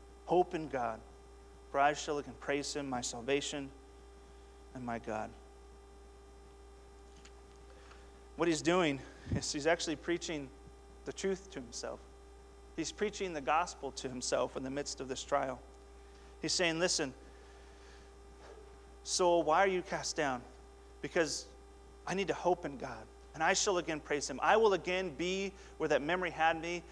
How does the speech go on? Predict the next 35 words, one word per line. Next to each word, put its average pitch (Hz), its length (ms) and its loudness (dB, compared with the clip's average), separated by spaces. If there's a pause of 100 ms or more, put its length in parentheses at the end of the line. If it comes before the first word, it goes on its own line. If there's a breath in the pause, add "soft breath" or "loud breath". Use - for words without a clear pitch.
(180 loud breath)
with 135 160 -6
God's 156 300 6
people 196 440 0
in 165 60 -2
the 139 80 -4
presence 180 420 -2
of 143 80 -8
God, 143 340 2
giving 165 220 -2
him 151 240 -6
praise." 127 500 -6 (1000)
We 190 120 2
can 202 140 4
have 190 200 6
hope 214 460 8 (200 loud breath)
in 151 80 0
the 147 80 2
darkness 185 540 6
because 151 340 -2
he 214 240 0
will 190 120 2
come 135 220 -8
through. 165 440 0 (1300 loud breath)
And 160 100 0
this 190 180 6
hoping 190 500 6
bids 165 300 4
us 175 200 6
to - 100 -4
come, 165 520 0 (300 loud breath)
to - 80 -10 (100)
wait, 170 400 6 (360 loud breath)
and 143 100 -6
to 131 80 -8
trust. - 540 2